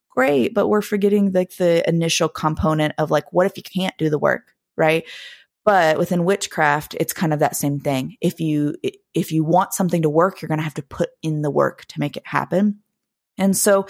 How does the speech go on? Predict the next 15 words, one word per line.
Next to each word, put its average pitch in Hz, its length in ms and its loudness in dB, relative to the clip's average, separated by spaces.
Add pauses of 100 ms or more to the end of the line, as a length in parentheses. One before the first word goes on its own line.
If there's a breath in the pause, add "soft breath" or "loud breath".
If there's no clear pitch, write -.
(300 loud breath)
a 196 80 4
good 226 160 2
example 196 400 2
of 165 100 2
this 175 340 2
was, 160 420 2
um, 156 640 0
when 160 240 -2
my 170 460 0
mom 156 680 -2
was 156 480 0 (400)
in 170 140 2
her 208 140 0
teens. 214 720 0 (500 loud breath)
Um, 160 540 2